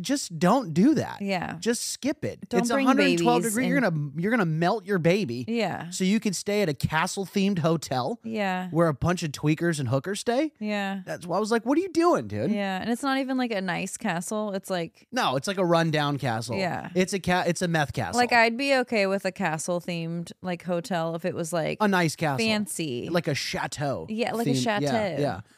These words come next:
Speaker 2: Or
Speaker 1: Not, not a meth castle.
Speaker 2: like the Windsor
Speaker 1: Yeah.
Speaker 2: Castle or
Speaker 1: Yeah.
Speaker 2: whatever.
Speaker 1: Yeah, yeah, yeah, yeah, yeah. It's, it was weird. I was like, "That's Vegas, a baby in Ve-," people always say, "Vegas, baby." I was like, "That's a Vegas baby."
Speaker 2: Yeah.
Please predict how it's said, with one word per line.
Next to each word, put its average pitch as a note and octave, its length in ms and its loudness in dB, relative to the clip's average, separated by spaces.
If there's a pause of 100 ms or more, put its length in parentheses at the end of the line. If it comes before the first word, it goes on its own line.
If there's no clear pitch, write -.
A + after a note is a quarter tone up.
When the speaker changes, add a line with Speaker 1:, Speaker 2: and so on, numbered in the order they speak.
Speaker 2:
Or F#3 180 -2
Speaker 1:
Not, D#3 300 2
not D3+ 240 2
a D#3 40 2
meth D3 280 0
castle. G2 360 -8
Speaker 2:
like - 80 -12
the G3 80 -6
Windsor F3+ 760 -4
Speaker 1:
Yeah. B2+ 320 -4
Speaker 2:
Castle - 480 -8
or - 80 -10
Speaker 1:
Yeah. D#3+ 40 -6
Speaker 2:
whatever. D#3+ 460 -6
Speaker 1:
Yeah, D3 220 -2
yeah, C#3 140 -2
yeah, C3 160 0
yeah, A#2+ 100 0
yeah. G2+ 240 -4
It's, B2+ 260 -4
it - 100 -8
was C3+ 140 -4
weird. A#2+ 280 -4
I A2+ 40 -6
was B2 140 -6
like, B2+ 180 -2
"That's C#3+ 260 -6
Vegas, D3+ 720 -4
a C3+ 60 -4
baby C#3 380 0
in C3+ 120 -2
Ve-," B2+ 180 -4 (280)
people G3+ 180 4
always F3+ 140 2
say, E3+ 160 0
"Vegas, B3 420 2
baby." A#3 380 2
I F#3+ 60 4
was E3 80 2
like, C#3 180 0
"That's E3 260 2
a D#3 40 0
Vegas C3+ 340 0
baby." A#2 320 -2
Speaker 2:
Yeah. G#3+ 260 2